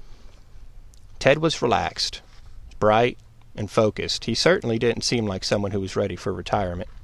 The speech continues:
Claire was curious about that. "Why did you retire, Ted?" He hesitated. "I don't know.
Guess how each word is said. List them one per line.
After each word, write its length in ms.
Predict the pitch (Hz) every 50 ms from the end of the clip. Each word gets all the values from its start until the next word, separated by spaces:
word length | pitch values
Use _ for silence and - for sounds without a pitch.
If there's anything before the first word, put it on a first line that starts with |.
| - - - - - - - - - - - - - - - - - -
Claire 280 | - - 202 202 196 190
was 140 | 185 -
curious 460 | - - - 160 147 117 98 92 - -
about 300 | 95 95 95 92 - -
that. 220 | 101 92 90 - - - - - - - - - - - - - - - -
"Why 220 | - - - 226 220
did 240 | 180 202 180 156
you 120 | 165 170 160
retire, 440 | 160 151 - - 120 95 90 90 92
Ted?" 340 | - - 104 104 123 135 - - - - - - - - - - - - - - - -
He 160 | - 131 113
hesitated. 600 | 104 113 107 - 113 - - 117 110 107 107 104 - - - - - - - - - - - - - - - - - - - - - - - - - -
"I 120 | 123 151
don't 240 | 170 190 180 180 -
know. 340 | 202 220 170 104 95 104